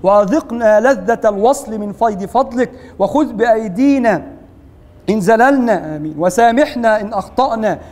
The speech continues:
إنك أنت الجواد الكريم الرؤوف الرحيم.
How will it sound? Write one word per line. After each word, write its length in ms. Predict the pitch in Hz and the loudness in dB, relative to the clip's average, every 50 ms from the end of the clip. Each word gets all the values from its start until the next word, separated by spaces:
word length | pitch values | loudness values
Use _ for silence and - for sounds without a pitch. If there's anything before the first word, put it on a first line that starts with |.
| - 214 208 | -6 -2 2
إنك 420 | 285 311 277 262 247 233 - - | 2 4 4 4 2 2 2 0
أنت 400 | 196 208 233 285 269 247 - - | 0 0 2 0 0 -2 -2 -2
الجواد 600 | 214 202 175 151 190 185 196 233 269 269 254 196 214 | -2 -2 -2 -2 0 0 2 2 2 2 0 0 -4
الكريم 600 | 202 180 - 190 180 180 196 240 269 277 254 233 | -8 -8 -6 -4 -2 -2 0 0 0 0 0 -2
الرؤوف 500 | 208 165 165 151 175 180 220 226 - 285 | -4 -6 -6 -6 -4 -4 -4 -4 -2 -2
الرحيم. 560 | 277 302 330 - - 320 294 185 - - | 0 0 0 2 2 2 0 0 -2 -8